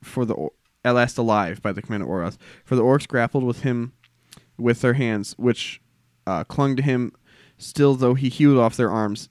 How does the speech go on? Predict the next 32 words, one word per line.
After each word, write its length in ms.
and 120
ever 280
their 140
numbers 400
were 100
renewed, 480
until 360
at 120
last 300
he 80
fell 300
buried 380
beneath 300
them. 220
Then 180
Gothmog 580
bound 280
him 140
and 120
dragged 380
him 180
to 140
Angbad 540
with 220
mockery. 520
Thus 320
ended 360
the 120
Nirnaeth, 680
Nirnaeth 500
or 100
Nordiad, 540